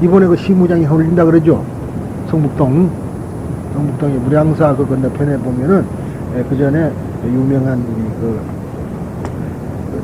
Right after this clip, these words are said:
저, 저기, 뭐야, 저, 만해 한용운 스님이 거기서 이제 살았는데 아까 그 소자, 소, 지금 소 이치가 그거죠.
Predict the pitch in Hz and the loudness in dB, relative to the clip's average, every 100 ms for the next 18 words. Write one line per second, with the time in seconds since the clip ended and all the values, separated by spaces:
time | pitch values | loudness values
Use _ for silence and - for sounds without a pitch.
0 | - 120 110 101 - - - 110 - - | -6 -6 -6 -6 -8 -8 -8 -8 -8 -8
1 | - - - - 113 98 - - - - | -10 -10 -8 -6 -6 -6 -8 -10 -10 -8
2 | 107 101 - 143 156 135 190 165 - 147 | -6 -4 2 4 6 8 6 6 2 2
3 | 143 139 135 131 131 123 123 117 107 113 | 4 4 4 0 -2 -2 -2 -2 -4 -4
4 | 120 117 104 107 - - - 139 135 117 | -4 -4 -4 -6 -6 -8 -6 -2 -2 -2
5 | 110 135 170 - - - - - - - | -2 0 0 -2 -6 -8 -8 -8 -8 -6
6 | - - 139 117 113 - 196 185 156 - | -6 -2 0 0 -4 0 2 4 2 2
7 | 196 180 - 151 190 196 190 202 185 165 | 2 2 0 0 6 6 6 6 6 8
8 | 175 160 139 | 8 8 4